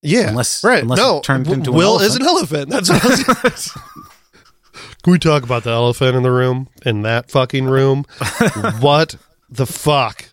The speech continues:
Speaker 1: Is this like an elephant never forgets thing? Like,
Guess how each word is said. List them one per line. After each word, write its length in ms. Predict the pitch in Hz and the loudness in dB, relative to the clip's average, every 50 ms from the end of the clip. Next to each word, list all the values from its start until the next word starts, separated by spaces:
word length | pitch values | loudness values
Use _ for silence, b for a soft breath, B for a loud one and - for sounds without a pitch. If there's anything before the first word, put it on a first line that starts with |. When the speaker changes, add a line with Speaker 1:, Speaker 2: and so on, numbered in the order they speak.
| _ _ _ - - - _ _ _ _ B B B B B B B - | _ _ _ -20 -20 -20 _ _ _ _ B B B B B B B -2
Speaker 1:
Is 80 | 147 | -2
this 160 | 156 151 147 165 | 0 0 0 0
like 180 | 170 165 151 | 0 0 0
an 120 | 165 151 143 - | -2 -4 -4 -4
elephant 420 | 139 143 156 160 156 - 170 151 | 0 2 2 2 2 2 0 0
never 220 | 147 156 160 151 156 | 0 0 0 -2 -2
forgets 480 | - - 147 139 135 156 160 - - | -4 -4 -4 -2 0 0 0 0 -2
thing? 420 | - 165 160 165 170 170 170 175 165 b b b b b b _ | -2 0 0 2 2 0 -2 -4 -6 b b b b b b _
Like, 240 | 120 120 120 113 | -4 -4 -4 -4